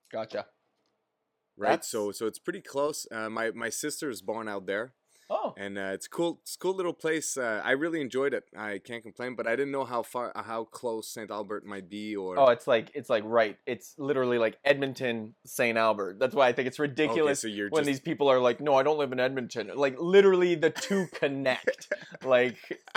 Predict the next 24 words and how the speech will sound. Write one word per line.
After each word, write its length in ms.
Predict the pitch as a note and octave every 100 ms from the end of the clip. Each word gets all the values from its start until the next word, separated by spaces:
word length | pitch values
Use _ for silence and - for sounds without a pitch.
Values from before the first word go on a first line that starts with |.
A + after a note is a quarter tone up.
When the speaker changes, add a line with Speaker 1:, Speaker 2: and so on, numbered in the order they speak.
| -
Speaker 1:
<laughs> 500 | - - - - - -
it's 220 | F3+ D3
like 340 | F3 D#3 C#3+ - - - - -
Speaker 2:
And 180 | D#3+
I, 160 | E3+ E3+ F#3+ G3 F#3 F3+ - _
that's 360 | G#2 A2 D3 C#3+
so 140 | D3+ C3+
funny. 300 | - C#3 C3 - -
And 140 | C#3
I 160 | D#3 E3+
had, 400 | D3+ D#3+ D#3 C#3+
uh, 180 | C#3+ B2+
Matty 360 | A#2+ C3+ C#3 C#3
Outdoors 520 | B2+ A#2 C3 C3 B2
last 280 | A2+ B2 -
week 200 | A#2+ B2
on 100 | G#2+
the 80 |
podcast. 800 | F2+ A2 A#2+ B2 G2+ F2+ A2 - _ _
Speaker 1:
Yeah. 320 | B2+ D3+ -
Speaker 2:
And, 160 | G#2+ G2+
uh, 140 | G2
he 420 | F#2+ - C3+ C#3
is 320 | B2 A2+ -